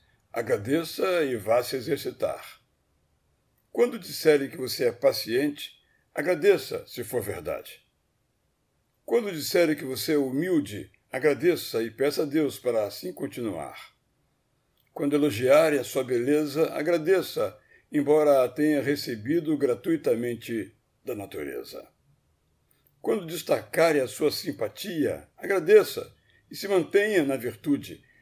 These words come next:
para que seja mesmo uma marca registrada da sua personalidade. Quando admirarem a sua simplicidade, agradeça,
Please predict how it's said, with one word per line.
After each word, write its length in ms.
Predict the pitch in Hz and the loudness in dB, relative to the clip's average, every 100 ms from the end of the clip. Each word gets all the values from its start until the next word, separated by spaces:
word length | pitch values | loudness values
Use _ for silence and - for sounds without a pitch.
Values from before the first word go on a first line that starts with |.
| _ - | _ -2
para 160 | 135 | 0
que 120 | 139 | 0
seja 300 | 123 147 139 | -4 -4 -2
mesmo 540 | 123 147 170 143 156 151 | 0 2 2 0 0 0
uma 180 | 151 120 | 0 -2
marca 560 | 131 151 - - 131 | 0 0 -2 -2 -2
registrada 1080 | 110 147 131 107 - 135 123 98 113 110 - - | -2 -4 -4 -10 -6 -2 0 0 0 0 -2 -14
da 160 | - 110 | -8 -8
sua 320 | - 135 117 | -6 -2 -2
personalidade. 1120 | 98 120 101 117 107 95 87 101 73 - - - _ - _ _ _ _ _ _ _ _ - | -2 -2 -2 -4 -6 -6 -4 -2 -2 -4 -18 -20 _ -20 _ _ _ _ _ _ _ _ -6
Quando 220 | 240 214 | 2 2
admirarem 920 | 165 180 147 135 170 190 165 135 117 | 2 4 4 6 8 8 8 6 2
a 80 | 98 | -4
sua 260 | - - 151 | -6 -4 -4
simplicidade, 920 | 156 117 131 - 104 90 131 123 110 | -4 -8 -8 -8 -8 0 0 0 -4
agradeça, 760 | 131 156 143 196 - - - | 0 0 4 4 2 -6 -12